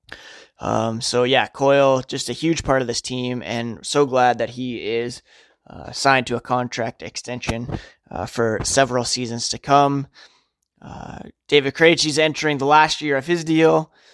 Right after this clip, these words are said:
um, so we might see a bit of a changing of the guard there as Coyle jumps into the second line center spot.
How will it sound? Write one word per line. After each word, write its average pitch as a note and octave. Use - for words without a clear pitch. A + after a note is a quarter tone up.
um, G#2+
so -
we B2+
might D3+
see D#3+
a B2
bit D3
of C#3
a C#3
changing D3+
of C3
the C#3
guard D#3
there D#3
as G#2+
Coyle C3
jumps B2+
into B2+
the A#2+
second C3+
line A#2+
center B2
spot. B2